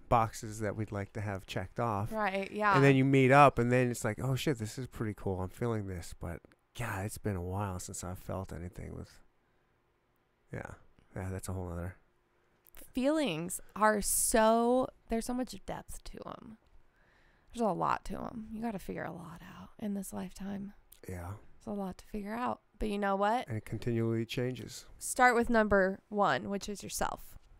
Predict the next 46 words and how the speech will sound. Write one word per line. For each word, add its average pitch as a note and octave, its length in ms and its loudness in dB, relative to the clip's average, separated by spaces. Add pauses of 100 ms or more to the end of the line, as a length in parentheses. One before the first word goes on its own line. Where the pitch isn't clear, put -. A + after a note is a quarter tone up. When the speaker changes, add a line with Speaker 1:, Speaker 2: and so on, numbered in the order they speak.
(140)
Speaker 1:
Got C#3+ 240 4
to. G2+ 300 4 (340)
Speaker 2:
You G3+ 180 -4 (160)
have F#3 300 4
to. - 320 -6 (380)
Speaker 1:
Got B2+ 280 4
to. F#2+ 220 -2 (100)
Speaker 2:
You F#3+ 120 -4
have F#3 280 0
to - 100 -16
take - 220 -6
care - 180 -4
of - 80 -10
yourself. - 500 -10
Speaker 1:
Oh, B2 140 2
yeah. G2 280 0 (500)
Speaker 2:
You F#3+ 160 -4
have F3+ 340 -4
to F3+ 280 -2
know F3 220 -2
yourself. - 340 -10
Speaker 1:
Gotta A#2 160 4
know G#2+ 140 2
what's G2+ 160 -4
up. G#2+ 220 0 (380)
Speaker 2:
You A3+ 240 0
have D#4 360 -6
to C#4+ 100 0
know A#3+ 160 2
what's F3+ 240 -2
up. - 180 -12 (440)
Speaker 1:
Yeah. A2+ 300 -2 (760)
Speaker 2:
You A#3 80 -4
have A3 60 -10
to, C4+ 120 0
like, C4+ 180 -2
take - 220 -6
a C#4+ 40 -8
second C4+ 300 -4
and B3 140 -4
be A#3+ 80 -4
like, A#3+ 200 -6
"Yo, G3 440 -4 (200)
what's - 180 -10
up, B3 200 -2
yo?" G3+ 300 -2